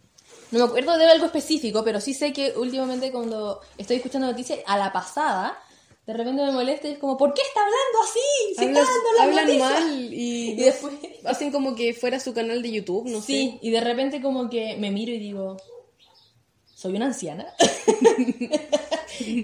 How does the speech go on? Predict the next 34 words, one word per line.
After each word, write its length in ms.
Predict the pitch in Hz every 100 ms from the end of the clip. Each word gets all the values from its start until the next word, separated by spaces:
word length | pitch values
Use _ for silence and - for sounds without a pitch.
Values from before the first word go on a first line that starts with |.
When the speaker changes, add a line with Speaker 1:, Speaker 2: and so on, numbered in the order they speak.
| 240 -
Speaker 1:
¿Acaso 380 | 262 262 262 294
soy 220 | 330 320
mi 120 | 269
mamá?". 320 | 220 190 226 302
<laughs> 60 | - 294 - 277 - 302 - - 220 -
No, 140 | 196 196
pero 140 | 214
ella 180 | 208 208
no 60 | 196
se 80 | 190
queja 220 | 180 190
de 100 | 190
la 80 | 190
noticia. 260 | 196 - - _ _ _ - -
Bueno, 320 | 202 214 190 -
em, 1160 | 214 214 214 208 208 208 208 208 202 202 202 196 - - - _ - -
la 160 | - 233
noticia. 500 | 247 349 370 - - -
<laughs> 1120 | - - 320 269 - - - - - - -
Esta 140 | - 415
semana 340 | 381 302 392
siento 180 | 427 427
que 80 | 403
no 80 |
ha 40 | 403
pasado 260 | 302 233 311
tantas 180 | 381 381
cosas. 260 | 403 415
A 60 | 269
la 120 | 285
vez 100 | 339
siento 380 | 370 - 320 339
que 100 | 294
sí. 360 | - 220 233